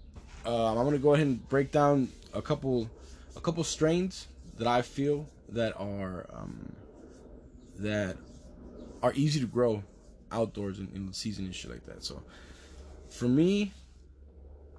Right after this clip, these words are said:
this is one of them that I've seen that, that is so, it's fucking strong. It, it adapts. Um, it's really good against, uh,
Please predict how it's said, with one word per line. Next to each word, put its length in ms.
this 280
is 60
one 120
of 80
them 80
that 120
I've 120
seen 300
that, 200
that 180
is 220
so, 460
it's 300
fucking 320
strong. 640
It, 240
it 100
adapts. 680
Um, 420
it's 200
really 220
good 240
against, 460
uh, 280